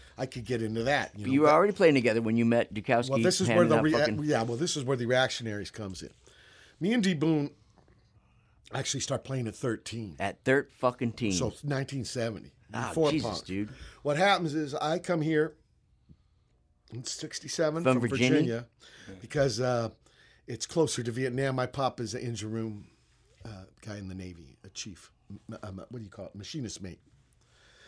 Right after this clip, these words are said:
Speaker 1: And, uh, you know, you get the orders, thirty days, you're gonna report, you know. Pedro.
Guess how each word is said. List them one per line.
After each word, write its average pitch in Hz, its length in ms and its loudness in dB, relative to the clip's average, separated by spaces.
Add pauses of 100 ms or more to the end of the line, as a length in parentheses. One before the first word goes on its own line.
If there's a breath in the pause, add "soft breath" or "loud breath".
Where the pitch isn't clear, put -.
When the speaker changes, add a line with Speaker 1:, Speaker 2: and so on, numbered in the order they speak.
(400 soft breath)
Speaker 1:
And, 123 300 0
uh, - 20 0
you 123 200 2
know, 104 80 0
you 104 60 -2
get 113 180 -8
the 110 120 -6
orders, 101 320 -4
thirty 101 240 -6
days, 95 260 -6
you're 101 80 -10
gonna 98 120 -6
report, 95 440 -10 (280)
you 85 80 -18
know. - 60 -20 (1300 loud breath)
Pedro. 180 300 -8